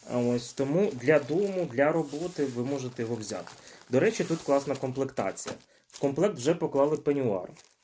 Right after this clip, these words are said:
В комплект поклали також ножиці, гребінець. Ну, щітка для очі-,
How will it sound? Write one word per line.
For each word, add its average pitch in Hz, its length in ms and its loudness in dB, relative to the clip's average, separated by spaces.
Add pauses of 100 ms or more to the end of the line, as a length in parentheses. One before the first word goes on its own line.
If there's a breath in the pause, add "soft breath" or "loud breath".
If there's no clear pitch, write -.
(160)
В - 80 -20
комплект 156 460 2
поклали 143 560 2
також 123 500 -2
ножиці, 123 540 -2
гребінець. 120 760 -2 (600 loud breath)
Ну, 277 80 0
щітка 160 320 0
для 107 160 0
очі-, 110 480 -2